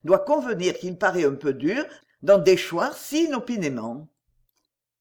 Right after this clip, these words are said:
Mistress Burlington n'avait jamais été vaine,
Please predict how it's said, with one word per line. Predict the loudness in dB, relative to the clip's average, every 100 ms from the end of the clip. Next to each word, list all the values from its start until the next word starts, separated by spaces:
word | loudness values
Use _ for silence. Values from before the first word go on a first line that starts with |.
| _ _ -2
Mistress | 0 0 -2 -2 0
Burlington | -2 -2 -4 6 6 6
n'avait | 0 0
jamais | -2 -2 -2 -2 -2
été | 0 0
vaine, | 2 2 2 -4 -10